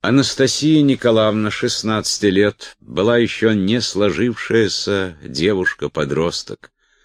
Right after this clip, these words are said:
была самая полная из сестёр и стыдилась своей полноты, любила читать, но была с линцой и не любила готовить уроков.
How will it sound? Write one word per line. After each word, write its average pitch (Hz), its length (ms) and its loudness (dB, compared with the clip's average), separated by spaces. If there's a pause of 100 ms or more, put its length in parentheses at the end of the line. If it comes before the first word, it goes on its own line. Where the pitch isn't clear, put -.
(180)
была 104 280 2
самая 120 460 0
полная 95 840 0
из 82 200 -6
сестёр 113 720 0
и 95 300 -8
стыдилась 98 800 -2
своей 73 500 -4
полноты, 76 760 -6 (560)
любила 92 480 0
читать, - 800 -10 (100)
но 80 160 -4
была 76 400 -4 (100)
с - 200 -8
линцой 71 840 -4
и 69 220 -10
не 69 240 -6
любила 69 420 -6
готовить 69 540 -8
уроков. 60 480 -10